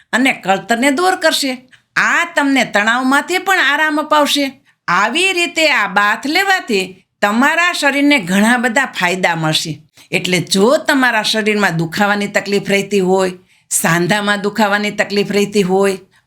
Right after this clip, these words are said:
અથવા તો તમે વધુ કામ કરીને થાકીને ઘરે આવ્યા હોય અને રિલેક્સ થવા માંગતા હોય તો આ બાથનો ઉપયોગ તમારે જરૂર કરવો જોઈએ. મિત્રો, મને આશા છે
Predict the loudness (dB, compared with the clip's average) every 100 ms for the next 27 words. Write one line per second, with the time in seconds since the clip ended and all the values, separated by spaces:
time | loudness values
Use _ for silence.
0 | _ -2 -2 0 2 2 0 2 2 2
1 | 2 2 2 0 0 -2 0 0 0 0
2 | 2 0 -2 -8 -20 _ -4 -2 -2 0
3 | 2 2 2 2 2 0 0 -2 0 -2
4 | -4 -6 _ _ _ 2 4 2 2 2
5 | 2 0 0 -2 0 2 0 -2 -2 -2
6 | -2 -4 -6 _ _ -2 -2 0 -2 0
7 | 0 0 -2 -2 0 2 4 2 0 -2
8 | -2 -8 _ _ _ 0 2 0 -2 0
9 | 2 4 2 0 0 0 0 0 0 -2
10 | -10 _ _ 0 2 2 0 2 4 4
11 | 4 2 2 0 0 -2 -2 -2